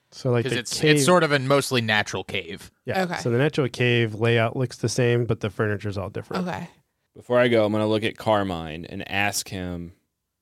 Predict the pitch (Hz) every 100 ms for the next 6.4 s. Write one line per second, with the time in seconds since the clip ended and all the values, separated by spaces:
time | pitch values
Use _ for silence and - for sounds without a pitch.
0 | 101 98 104 113 117 107 101 95 - 98
1 | 92 - 101 95 85 90 87 90 90 90
2 | 87 82 92 - _ _ _ - 95 87
3 | 90 90 87 87 85 _ _ - 87 -
4 | 95 50 - - _ _ _ _ 101 101
5 | 92 - _ _ _ 90 107 - 107 95
6 | 95 101 92